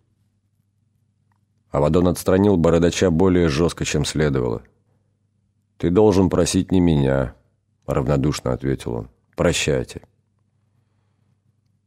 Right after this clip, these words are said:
Он вернулся к Агаресу. Очумевший от страсти демон, забыв, что они находятся в публичном месте, обеими руками тискал Светлану за грудь.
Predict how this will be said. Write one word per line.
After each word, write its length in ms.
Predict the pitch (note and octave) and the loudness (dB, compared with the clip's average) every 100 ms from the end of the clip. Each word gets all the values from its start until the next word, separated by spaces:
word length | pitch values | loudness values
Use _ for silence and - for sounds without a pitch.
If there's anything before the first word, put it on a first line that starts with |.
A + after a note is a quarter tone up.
| - | -2
Он 160 | F#2 G2 | 2 6
вернулся 460 | A#2+ C3+ C3 A2 | 6 6 6 4
к 40 | A2 | 2
Агаресу. 640 | G#2+ G2+ E2+ - C2+ B1 _ _ _ _ | 4 4 2 0 -6 -8 _ _ _ _
Очумевший 680 | D2 - F2 G#2 G#2 - E2 | -8 -2 2 2 2 0 -2
от 80 | - | -2
страсти 440 | D#2+ F#2+ F#2 E2+ | 0 0 0 -4
демон, 640 | C#2 C2+ D#2+ G2+ F#2 D#2 - _ _ _ _ _ | -4 -2 2 2 4 0 -4 _ _ _ _ _
забыв, 380 | C#2+ F#2 G2+ G#2+ | -2 0 2 0
что 160 | - D#2 | 0 0
они 140 | D#2+ | 2
находятся 480 | E2 E2+ F2+ D#2+ D2 | 0 0 -2 -2 -4
в 60 | |
публичном 540 | - D2 E2+ - D2 D2 | -6 -4 -2 -2 -2 0
месте, 400 | E2 E2+ - - | 0 -2 -4 -6
обеими 640 | E2+ D#2+ C#2+ A#2 A#2+ A2 G#2 | -2 0 2 2 4 4 2
руками 480 | G2 - G2 F2 | 2 2 2 2
тискал 440 | E2 F#2+ F2+ - E2+ | 0 -2 -2 -4 -6
Светлану 500 | - D2+ D#2+ D2 C#2+ | -4 -2 0 0 0
за 120 | D2 | -2
грудь. 360 | C#2 C2+ - | -2 -4 -8